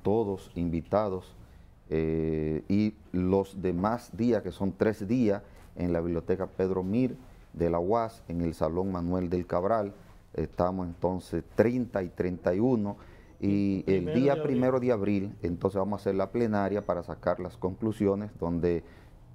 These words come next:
Speaker 1: va a haber una compilación de todas las exposiciones, y vamos esos resultados a darlo a conocer a la población. Eh,
Speaker 2: Veo
Speaker 1: está
Speaker 2: que tiene un
Speaker 1: dirigido,
Speaker 2: costo, un costo
Speaker 1: el
Speaker 2: de
Speaker 1: costo es de cinco mil pesos público en general, cuatro mil los colegiados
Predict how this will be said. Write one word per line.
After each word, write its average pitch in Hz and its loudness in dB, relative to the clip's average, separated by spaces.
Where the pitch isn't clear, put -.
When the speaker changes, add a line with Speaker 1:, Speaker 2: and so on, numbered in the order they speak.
Speaker 1:
va 90 6
a - 6
haber 101 2
una 101 0
compilación 101 0
de 90 -2
todas 95 0
las 87 -4
exposiciones, 107 0
y 87 2
vamos 107 0
esos 117 2
resultados 92 0
a 80 -2
darlo 90 0
a 95 -4
conocer 92 -2
a 90 -2
la 90 -6
población. 76 -4
Eh, 92 2
Speaker 2:
Veo 170 0
Speaker 1:
está 165 4
Speaker 2:
que 123 6
tiene 143 -2
un 135 0
Speaker 1:
dirigido, 151 4
Speaker 2:
costo, 165 -6
un 170 -6
costo 196 -2
Speaker 1:
el 120 6
Speaker 2:
de - -4
Speaker 1:
costo 156 2
es 139 2
de 147 0
cinco 127 0
mil 147 -2
pesos 139 0
público 120 0
en 104 -2
general, 90 2
cuatro 95 2
mil 120 2
los 113 0
colegiados 113 0